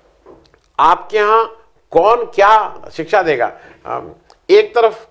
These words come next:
सुप्रीम कोर्ट कह रहा है कि हेट स्पीच के ऊपर रोक लगाए, स्टेट रोक लगाए। आप, हमारे गृह मंत्री साहब जाके बिहार में कह रहे हैं कि अगर भाजपा की सरकार बना दो तो उल्टा लटका के सीधा कर देंगे। तो मुझे, मुझे ऐसा लगा, इसलिए मैंने आपसे कहा कि ये सब जो चीज़ें हैं,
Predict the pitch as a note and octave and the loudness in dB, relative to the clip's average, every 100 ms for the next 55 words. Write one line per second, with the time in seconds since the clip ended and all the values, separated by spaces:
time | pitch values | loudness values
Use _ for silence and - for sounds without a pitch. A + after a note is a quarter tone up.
0 | _ - E3 A3+ G3+ G#3+ G#3+ G3+ G#3 G#3 | _ -10 -4 -4 0 -2 0 0 2 2
1 | G#3 G#3 G3+ F#3+ F#3 F#3+ F3+ - G3 - | 2 -2 -6 -2 -2 -2 -10 -10 -12 -12
2 | - F#3 F#3+ D3+ F3 F#3+ F3 F#3 F#3 - | -4 -2 -2 0 -2 0 0 0 0 -4
3 | F3+ D#3+ F3+ F#3 F3+ G3+ G3+ - _ - | -8 -6 -6 -2 -2 -2 -6 -18 _ -2
4 | E3 - - D#3 F3+ D#3+ G3 G3+ F#3 F#3 | -2 -4 -10 -2 -2 0 0 0 -4 -8
5 | F3 F3+ F3+ E3 E3+ E3 F#3+ E3 D3+ F3 | -2 0 0 -2 -2 -4 -8 -4 -2 -2
6 | E3+ E3+ E3+ F3 F3 F3 E3+ - _ _ | -6 -8 -8 -8 -10 -10 -10 -14 _ _
7 | - D#3+ F#3 B2+ C#3 D3 F#3 E3+ D#3+ D#3 | -6 -2 -2 0 -2 0 -4 -4 -6 -4
8 | E3+ E3 C#3 C#3+ F3 G3 A#3+ A#3+ F3 - | 0 0 0 -2 2 4 2 0 -4 0
9 | G#3 - G3+ D#3 - B2+ B2+ C3 A#2 G#2 | 0 4 4 4 0 -2 -2 -12 -8 -8
10 | - E2 C#2+ - - _ - B3 C#4 B3+ | -10 -14 -18 -20 -20 _ 2 4 6 2
11 | - _ _ _ _ _ D#3 F#3+ A#3 D#4 | -6 _ _ _ _ _ -8 -6 0 0
12 | B3+ A#3 D4+ C#4+ A3 A#3+ G#3+ G#3+ G#3 G#3 | 2 2 2 2 2 2 2 2 0 -2
13 | G3+ F3+ D#3+ D#3+ E3 E3+ G#3 G#3+ G3 A3 | -4 -2 -4 -4 -4 -2 -2 -10 -8 -4
14 | B3+ A#3 G#3+ A#3+ G#3+ G3+ F#3+ C3 D#3 - | -2 -4 -8 -10 -6 -4 -2 -4 -8 -12